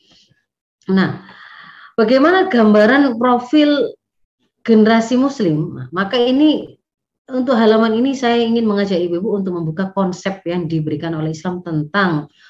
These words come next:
profil seorang pemuda muslim ya. Pasti dia tidak akan lepas dari yang pertama itu adalah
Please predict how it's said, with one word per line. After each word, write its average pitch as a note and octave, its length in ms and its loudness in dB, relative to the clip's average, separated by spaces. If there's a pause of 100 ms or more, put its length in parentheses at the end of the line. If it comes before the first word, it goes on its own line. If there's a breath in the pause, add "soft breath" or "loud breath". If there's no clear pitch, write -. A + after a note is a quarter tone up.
(160 soft breath)
profil A3 760 0 (160)
seorang G#3 960 -2
pemuda D#3+ 360 0
muslim F3+ 520 0
ya. B2+ 160 -8 (480 loud breath)
Pasti B3 640 0
dia B3 160 2
tidak G#3 240 0
akan G#3+ 200 0
lepas A#3+ 200 -2
dari F#3+ 320 2
yang G3+ 160 2
pertama G#3+ 640 0
itu G#3+ 160 -2
adalah F#3 400 0